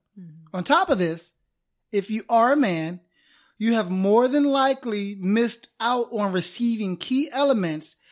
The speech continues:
Speaker 2: that would have properly equipped you to be better at performing your role as a husband. And most likely, you didn't get these positive traits. You got a lot of negative ideas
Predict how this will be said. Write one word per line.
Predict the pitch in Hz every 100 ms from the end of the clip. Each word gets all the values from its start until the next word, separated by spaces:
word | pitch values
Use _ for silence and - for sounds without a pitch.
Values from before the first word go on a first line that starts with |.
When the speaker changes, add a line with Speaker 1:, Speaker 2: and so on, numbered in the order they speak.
| - -
Speaker 2:
that | 220
would | 208 190
have | 180
properly | - 233 240 247 247
equipped | 220 180 262 269 -
you | 185 165 165 -
to | 214
be | 185 175
better | 147 143 202 208 165 151 160 _ _ _ -
at | 190 185
performing | 196 180 - 220 208 190
your | 185
role | 175 170 165
as | 156
a |
husband. | 165 175 151 147 _ _ _ _ _ _ _ _ -
And | 196 190 190 185 180 _ -
most | 226 254 240
likely, | 226 247 262 269 277 262 _ _
you | 196 233
didn't | 254 202 165
get | 220 220 214
these | 185 208 202 196 185 - -
positive | - 202 208 208 233
traits. | - 254 247
You | 220
got | 208 185
a |
lot | 185 185
of | 160
negative | 165 175 180 202 208 202
ideas | 214 175 156 147 196 202 202 202